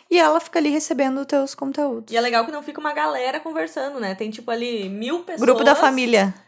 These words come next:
Speaker 2: É, e a pessoa não manda bom dia, boa tarde, boa noite e tal. <laughs> E em cada conversa, a gente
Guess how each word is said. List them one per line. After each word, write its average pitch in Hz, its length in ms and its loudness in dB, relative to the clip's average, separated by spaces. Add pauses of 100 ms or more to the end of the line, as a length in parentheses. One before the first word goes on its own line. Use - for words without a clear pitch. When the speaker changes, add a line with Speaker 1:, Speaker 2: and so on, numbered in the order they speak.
Speaker 2:
É, 370 380 4 (220)
e 240 60 2
a 226 80 4
pessoa 294 320 -6
não 294 120 -10
manda 302 180 -8
bom 247 240 -6
dia, 208 760 -6
boa 180 120 -10
tarde, 208 540 -6
boa 196 160 -8
noite 196 480 -6
e - 40 -20
tal. 190 260 -4
<laughs> 233 460 -10 (920)
E 254 380 -6
em 302 60 -10
cada 269 260 -2
conversa, 262 720 -2
a 214 120 0
gente 247 340 -10